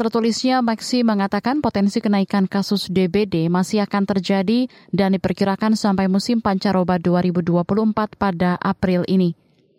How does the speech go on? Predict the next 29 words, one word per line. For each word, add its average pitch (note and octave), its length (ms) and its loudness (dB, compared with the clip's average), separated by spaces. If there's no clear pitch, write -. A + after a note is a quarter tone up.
Hingga F#3 240 2
Selasa F#3+ 400 -2
kemarin G3+ 400 0
atau F#3+ 240 0
pekan A#3+ 320 -2
ketiga F#3+ 320 0
belas, F3 400 -2
kasus G#3+ 320 -2
D G3 160 0
B F#3+ 160 0
D G#3 320 0
di F#3+ 240 -2
Indonesia F#3 480 2
mencapai G#3+ 560 0
lima G3+ 320 0
puluh C#4 240 -2
tiga G#3 320 -2
ribu F3+ 320 0
orang. G3 320 -2
Sedangkan G#3+ 480 -2
angka A3+ 240 -2
kematian G#3 400 0
akibat G3 400 -2
D F3 240 -2
B G3+ 240 0
D G3 320 -2
dilaporkan F#3+ 560 0
mencapai F#3 480 0
empat F3+ 240 -2